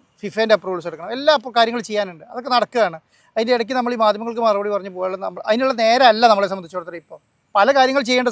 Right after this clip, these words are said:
സമയമാണ്, അത് ചെയ്തു പോകുന്നു എന്നുള്ളതിനേക്കാൾ അപ്പുറം അതിനെക്കുറിച്ച് ഒന്നും ഇപ്പോൾ ഞാൻ മറുപടി പറയുന്നില്ല. എന്തായാലും കളി കൊച്ചിയിൽ നടക്കും. ഈ സ്റ്റേഡിയം ഇത് രീതിയിൽ വളർന്നല്ലോ, ഒന്നിൽ ഏറ്റവും കുറഞ്ഞത്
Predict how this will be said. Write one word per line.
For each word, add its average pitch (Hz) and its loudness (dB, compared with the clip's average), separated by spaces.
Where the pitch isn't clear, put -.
സമയമാണ്, 226 2
അത് 220 -4
ചെയ്തു 214 0
പോകുന്നു 214 -6
എന്നുള്ളതിനേക്കാൾ 208 -6
അപ്പുറം 208 -8
അതിനെക്കുറിച്ച് 254 -2
ഒന്നും 294 -6
ഇപ്പോൾ 311 2
ഞാൻ 277 4
മറുപടി 240 2
പറയുന്നില്ല. 208 -4
എന്തായാലും 285 4
കളി 254 6
കൊച്ചിയിൽ 247 -2
നടക്കും. 185 -4
ഈ 254 -4
സ്റ്റേഡിയം 254 0
ഇത് 220 -8
രീതിയിൽ 262 -4
വളർന്നല്ലോ, 220 2
ഒന്നിൽ 277 -2
ഏറ്റവും 294 -2
കുറഞ്ഞത് 320 -2